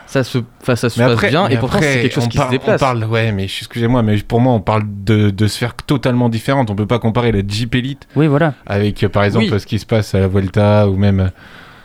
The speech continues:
Speaker 2: voilà. Mais, euh, Jimmy, d'ailleurs, je voulais rebondir ce que, sur ce que tu disais. Tu parlais de hockey,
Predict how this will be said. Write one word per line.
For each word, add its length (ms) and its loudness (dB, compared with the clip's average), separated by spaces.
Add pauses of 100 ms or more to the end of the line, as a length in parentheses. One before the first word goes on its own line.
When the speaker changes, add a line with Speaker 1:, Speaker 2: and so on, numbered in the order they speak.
(380)
Speaker 2:
voilà. 300 2
Mais, 200 4
euh, 260 4
Jimmy, 240 -2
d'ailleurs, 240 2
je 60 2
voulais 140 4
rebondir 380 2
ce 60 -12
que, 180 2
sur 280 -4
ce 40 -12
que 100 0
tu 180 -2
disais. 280 -2
Tu 120 -8
parlais 260 2
de 220 2
hockey, 420 0